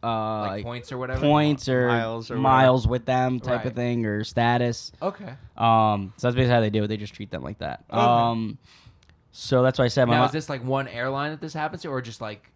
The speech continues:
Speaker 2: all
Speaker 1: Uh,
Speaker 2: airlines
Speaker 3: I think
Speaker 2: do
Speaker 3: that's
Speaker 1: I
Speaker 3: how
Speaker 1: think,
Speaker 3: all
Speaker 1: I think they're,
Speaker 3: airlines
Speaker 1: mo-, they're
Speaker 3: do it.
Speaker 1: all, they're all pretty much like that.
Speaker 2: No, no,
Speaker 3: And
Speaker 2: I'm
Speaker 3: then,
Speaker 2: saying,
Speaker 3: like,
Speaker 2: like
Speaker 3: there's an open seat in first class. They'll just upgrade
Speaker 2: No.
Speaker 3: whoever's at the top.
Speaker 2: Uh, no, I'm saying, like, do you have, like, that perk with just a specific air, like, you
Speaker 1: Oh,
Speaker 2: personally?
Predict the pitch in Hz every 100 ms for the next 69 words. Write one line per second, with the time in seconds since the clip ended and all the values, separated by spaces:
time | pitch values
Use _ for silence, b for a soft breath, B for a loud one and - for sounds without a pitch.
0 | - 110 107 78 104 101 104 139 147 131
1 | 120 - 123 120 110 110 147 135 127 135
2 | 135 - 117 120 110 98 87 101 101 -
3 | - 170 131 139 139 135 131 127 123 123
4 | 120 120 123 113 - 120 113 107 107 110
5 | 107 117 107 104 107 113 104 - 104 -
6 | - 52 52 117 - 131 123 104 104 -
7 | - - - _ - 147 165 147 131 -
8 | 135 123 123 - 127 127 127 127 120 127
9 | 120 110 117 113 123 117 - 117 117 107
10 | 113 - 120 110 - 110 - 110 - 107
11 | 110 - 110 110 117 110 139 139 151 -